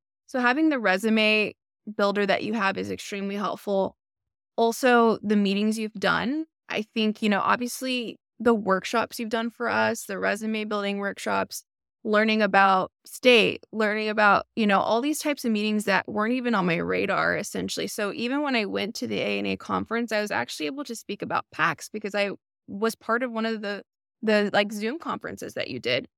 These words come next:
And so that for me is really invaluable. I, the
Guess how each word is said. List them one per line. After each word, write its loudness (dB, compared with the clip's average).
And 2
so 2
that 2
for 2
me 6
is 2
really 4
invaluable. 4
I, -2
the 6